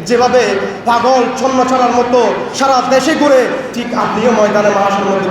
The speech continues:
ঘুরবেন। তাই আমার আহ্বান থাকবে, আপনারা যারা এখনো হুজুর কেবলা আলমের তরিকতের মধ্যে আসেননি, সবাই তরিকতের মধ্যে দাখিল হয়ে যাবেন।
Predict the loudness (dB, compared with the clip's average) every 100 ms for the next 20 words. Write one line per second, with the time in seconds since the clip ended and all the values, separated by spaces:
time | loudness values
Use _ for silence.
0 | -2 -2 0 0 -2 -6 -6 0 2 0
1 | 0 0 0 0 -2 -2 0 0 0 -4
2 | 0 -2 -2 -6 -10 -6 -4 -2 0 2
3 | 2 0 0 0 0 0 -4 -6 -4 -2
4 | -2 0 0 0 0 0 -2 -2 0 2
5 | 0 0 0 0 0 -2 -2 -2 -2 -2
6 | -6 -4 0 0 0 -2 -2 -2 -4 -2
7 | -2 0 -2 -2 -4 -2 0 0 0